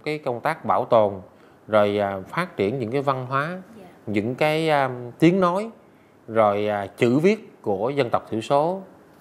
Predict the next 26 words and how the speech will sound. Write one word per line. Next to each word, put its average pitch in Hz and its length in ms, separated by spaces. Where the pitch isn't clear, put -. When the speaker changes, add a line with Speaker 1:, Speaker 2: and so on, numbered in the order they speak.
Speaker 1:
trong 131 260
và 113 140
ngoài 101 240
nhà 104 120
trường 104 300
để 110 120
mà 135 120
tạo 98 240
điều 113 100
kiện 104 300
để 127 160
học 113 200
sinh 117 160
dân 117 100
tộc - 260
thiểu 104 180
số 143 500
có 143 220
đầy 110 260
đủ 120 640
các 175 260
cái 170 120
cơ 147 380
hội 113 380
giao 135 220
lưu, 143 280